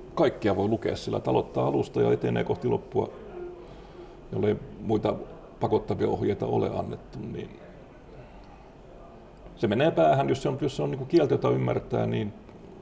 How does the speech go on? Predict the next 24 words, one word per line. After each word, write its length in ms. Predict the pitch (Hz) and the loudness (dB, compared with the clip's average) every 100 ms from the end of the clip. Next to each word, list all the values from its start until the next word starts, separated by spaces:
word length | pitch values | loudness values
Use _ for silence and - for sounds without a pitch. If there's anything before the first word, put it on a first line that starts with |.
| - - - - - - - - - - - - - - - - - | -18 -18 -18 -18 -18 -18 -20 -20 -20 -20 -20 -20 -20 -20 -20 -10 -4
okei, 280 | 131 131 110 | 2 6 6
se 80 | 139 | 6
voi 120 | 110 | 6
vaan, 180 | 117 - | 2 4
se 80 | |
on, 80 | 131 - - - - - - - | 2 0 -6 -6 -8 -12 -18 -8
kyllä 180 | 139 127 | -4 -2
se 140 | 151 | -2
ehkä 220 | 127 135 117 - 143 | 0 0 0 -4 -2
vaan, 100 | 147 | 0
että 120 | - | 0
se 100 | 143 | -2
on 60 | 147 | -2
niin 140 | 151 | 2
outo. 500 | 165 151 98 - - - - - - - - - - 113 | 4 4 2 -2 -6 -8 -14 -14 -14 -18 -20 -18 -10 -10
Et 120 | - | -6
ehkä 260 | 123 123 127 | -4 -4 -2
se 100 | 127 | -2
jopa 220 | 120 131 | 0 -2
niinku 160 | 127 - | -2 -2
pelottaa 480 | 160 160 - - - | 2 2 0 -4 -8
jotain 240 | - 120 - | -6 -6 -6
lukijaa 340 | - - - | -6 -6 -6
semmoinen. 400 | - - - | -8 -10 -10